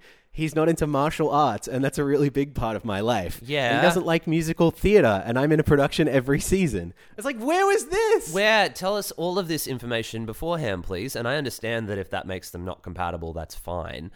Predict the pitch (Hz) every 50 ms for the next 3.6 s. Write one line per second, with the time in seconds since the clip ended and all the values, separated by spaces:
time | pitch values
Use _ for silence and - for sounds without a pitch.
0 | - - - _ _ - _ 98 98 - - 98 92 95 - - 147 151 123 95
1 | 139 180 220 214 98 82 82 - - 90 80 98 160 - - 156 - 175 165 -
2 | - 190 - - 190 180 175 175 160 - 151 - 156 151 147 - 151 147 147 147
3 | 139 131 147 156 196 190 - - 73 57 -